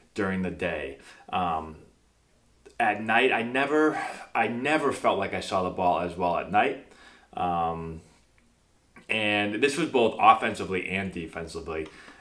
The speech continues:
I just, if you look at my stats, again, my major league stats, I don't have a, a big enough sample size, but, um, I wonder if you can find my minor league stats. I'm not sure if they do the splits, uh, online. I'm pretty sure they do, but I would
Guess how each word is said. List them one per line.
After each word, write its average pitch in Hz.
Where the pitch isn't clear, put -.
I 101
just, -
if 117
you 123
look 139
at 151
my 117
stats, -
again, 92
my 104
major 120
league 113
stats, 107
I 101
don't 95
have 101
a, 90
a 90
big 101
enough 90
sample 95
size, 101
but, -
um, 85
I 113
wonder 139
if -
you 139
can 113
find 110
my 101
minor 95
league 95
stats. 92
I'm 104
not 117
sure 120
if -
they 101
do 101
the 90
splits, -
uh, -
online. 101
I'm 95
pretty 151
sure 131
they 92
do, 92
but 110
I 117
would 123